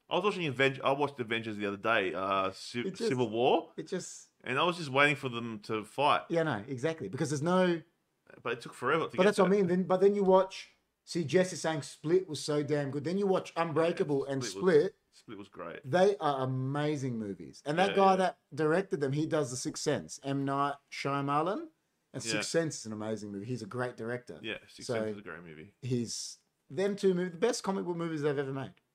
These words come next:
Speaker 2: I don't care. And I'm a,
Speaker 1: Mm.
Speaker 2: like I said, I, I collect comics. Like
Speaker 1: Mm.
Speaker 2: Dark Knight is the two, the Christian Bale Batmans are really good. He, he did well.
Speaker 1: Oh, it did really well.
Speaker 2: But it's
Speaker 1: See
Speaker 2: because, again, what Heath Ledger won an Oscar
Speaker 1: Yeah.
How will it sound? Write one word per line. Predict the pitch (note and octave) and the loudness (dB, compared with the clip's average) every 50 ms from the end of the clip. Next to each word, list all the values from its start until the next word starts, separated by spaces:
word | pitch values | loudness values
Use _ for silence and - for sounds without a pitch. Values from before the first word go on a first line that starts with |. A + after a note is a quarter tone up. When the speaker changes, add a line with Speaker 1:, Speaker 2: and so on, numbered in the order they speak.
| _ _ _ | _ _ _
Speaker 2:
I | - D#3+ | -6 -6
don't | D#3 D3+ C3 | -4 -4 -4
care. | - D3 C#3+ G2 - _ | -6 -6 -6 -6 -10 _
And | C3+ D3 | -6 -4
I'm | D#3 E3 E3 | -2 -2 -2
a, | C#3+ | -4
Speaker 1:
Mm. | A2+ G2+ | -6 -4
Speaker 2:
like | D3+ D3+ D3 - | -4 -4 -4 -6
I | D3 | -6
said, | - D#3 D3 | -6 -4 -4
I, | C3 B2 | -2 -4
I | B2+ C3 C3+ | -4 -6 -8
collect | C3+ - C3 C3 - | -10 -10 -14 -14 -12
comics. | - G#2+ F#2 F2+ F#2 - | -14 -16 -16 -16 -12 -10
Like | B2 A#2+ - | -10 -10 -10
Speaker 1:
Mm. | G2 G2 G2 G2 _ _ _ _ _ _ | -12 -18 -18 -20 _ _ _ _ _ _
Speaker 2:
Dark | F3 F#3 G3+ G3 - F#3+ | 8 8 8 8 6 0
Knight | E3+ E3 E3+ F3 F#3 F3+ - | -2 0 2 2 2 2 0
is | E3 C#3+ B2+ - - | -4 -8 -10 -10 -12
the | D3 C3 C#3+ | -6 -6 -6
two, | C#3+ - - G3+ A3+ A#3+ - | -6 0 0 0 0 0 -2
the | G#3+ D#3 | -6 -6
Christian | D3+ - A3 G#3+ - - F#3+ E3 | -2 0 0 0 0 -2 -2 0
Bale | E3 E3+ F3 F3+ F3 D3+ | 2 2 2 2 2 0
Batmans | C3+ D3+ D3 D3 C#3+ C#3 C3+ B2+ A#2+ | 0 -4 -4 -4 -4 -4 -4 -4 -6
are | B2 | -4
really | A#2+ B2 B2 A#2 A2 | -4 -4 -2 -4 -4
good. | G#2 A#2 C3 E3+ - - _ _ _ _ _ _ _ _ _ _ _ _ _ | -4 -4 -4 -4 -4 -8 _ _ _ _ _ _ _ _ _ _ _ _ _
He, | - C3+ | -8 -6
he | C3 C3+ B2+ B2+ B2+ A#2+ | -4 -2 -4 -2 -4 -4
did | A2 A#2 G#2 G#2 | -8 -10 -10 -6
well. | A2+ A#2 B2 C#3 D#3+ B3 - _ | -4 -2 0 0 -2 -2 -6 _
Speaker 1:
Oh, | - C#3 A2 F2+ | -2 0 0 0
it | F#2+ G2 | -2 -6
did | - G#2+ G2+ | -8 -8 -8
really | G#2 A2 A2+ | -6 -6 -6
well. | A2 G#2 F#2 F#2 - - - _ | -4 -4 -4 -6 -6 -10 -20 _
Speaker 2:
But | C3+ C3+ - D#3 | 2 2 4 4
it's | - | 4
Speaker 1:
See | - | 2
Speaker 2:
because, | C#3 D3 - F3 C#3 | 2 2 2 4 4
again, | D3+ C#3 F3 F3+ D#3+ G#2 G#2 G#2 - _ _ _ _ | 4 6 6 6 6 4 -2 -8 -12 _ _ _ _
what | D3 C3+ D3 F3 - D#3+ | 2 4 4 4 4 4
Heath | C3 D#3+ F3 E3+ - | 2 2 2 2 4
Ledger | D3+ E3 E3+ C#3+ D#3 | 4 4 4 4 2
won | C#3+ C#3+ D#3 D3+ | 2 2 0 -2
an | D3 C#3+ | 0 -2
Oscar | D3+ D#3 - - - G2+ G2 A#2+ - - | -2 -4 -6 -6 -6 -6 -8 -8 -8 -8
Speaker 1:
Yeah. | F#3 B2+ - | -8 -8 -8